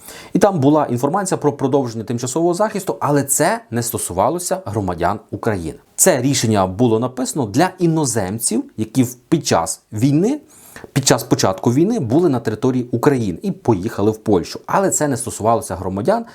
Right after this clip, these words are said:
з українським паспортом. Зараз вже з'явилася нова інформація на сайті gov P L, яка стосується якраз українців з українським паспортом і з тимчасовим захистом,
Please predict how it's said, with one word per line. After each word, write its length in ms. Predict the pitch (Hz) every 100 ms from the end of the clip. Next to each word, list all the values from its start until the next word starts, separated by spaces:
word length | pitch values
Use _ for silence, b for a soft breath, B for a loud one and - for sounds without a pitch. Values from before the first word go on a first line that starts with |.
| B
з 160 | 151 -
українським 600 | - - 92 131 127 113
паспортом. 500 | 98 - - - - _ B B B B
Зараз 340 | - 220 226
вже 200 | 160 220
з'явилася 460 | 156 143 185 175 160
нова 300 | 139 175 180
інформація 600 | 165 190 165 151 151 127
на 160 | 101
сайті 360 | 98 110 104 104
gov 320 | 95 135 220
P 20 |
L, 340 | 214 175 165 185 B -
яка 220 | - 175
стосується 480 | - 120 160 - 165
якраз 380 | 147 151 156 -
українців 840 | 233 220 190 185 151 123 131 127 190
з 40 |
українським 520 | 127 101 92 92 104 98
паспортом 560 | 139 214 202 190 175
і 120 | 208 240
з 80 |
тимчасовим 540 | - 160 160 - 165 165
захистом, 500 | 196 190 123 -